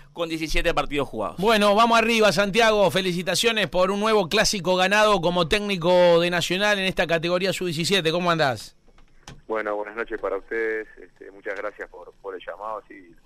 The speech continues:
Speaker 3: la verdad que va, muy contentos.
Speaker 2: Sí, me imagino, Santi, porque, bueno, este tipo de partidos marcan, ¿no? Este, y siempre son los que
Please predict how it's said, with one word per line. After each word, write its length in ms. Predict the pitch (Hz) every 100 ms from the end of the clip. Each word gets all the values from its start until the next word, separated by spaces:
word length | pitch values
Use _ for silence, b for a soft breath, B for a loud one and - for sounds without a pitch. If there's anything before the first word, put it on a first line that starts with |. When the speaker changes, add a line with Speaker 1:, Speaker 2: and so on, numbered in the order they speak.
| _ -
Speaker 3:
la 80 |
verdad 140 | 87 95
que 240 | 92 85
va, 120 | 80 85 _ _
muy 140 | 101
contentos. 440 | 95 87 90 82 - _ -
Speaker 2:
Sí, 300 | - 147 147
me 60 | 143
imagino, 440 | 143 143 175 151
Santi, 360 | 135 165 143 139
porque, 220 | 135 135
bueno, 200 | 160 139
este 160 | 147 156
tipo 240 | 151 151
de 60 | 147
partidos 340 | 139 135 175
marcan, 400 | 151 170 131 127
¿no? 260 | 139 160 160
Este, 380 | 139 - 131 131
y 160 | 131
siempre 380 | 123 170 180 165
son 200 | 160 180
los 140 | 185 -
que 260 | 156 139